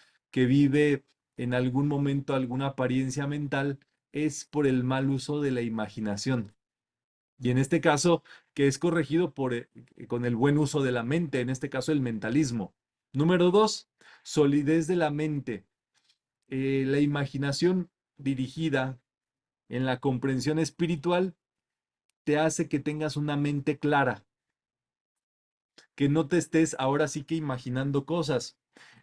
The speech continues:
Eh, nosotros estudiamos metafísica, pero no por eso dejamos de ser, eh, realistas,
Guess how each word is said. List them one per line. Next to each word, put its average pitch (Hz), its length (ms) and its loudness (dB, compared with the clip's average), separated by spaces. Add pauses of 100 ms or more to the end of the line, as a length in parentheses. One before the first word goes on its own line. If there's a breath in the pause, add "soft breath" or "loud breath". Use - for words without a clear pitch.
Eh, 139 160 -2
nosotros 170 640 0
estudiamos 151 520 0
metafísica, 135 840 -2 (320 loud breath)
pero 151 220 0
no 170 240 -2
por 190 220 0
eso 185 240 0
dejamos 160 520 -2
de 147 120 0
ser, 170 600 0 (440)
eh, 127 160 -2
realistas, 127 1080 -2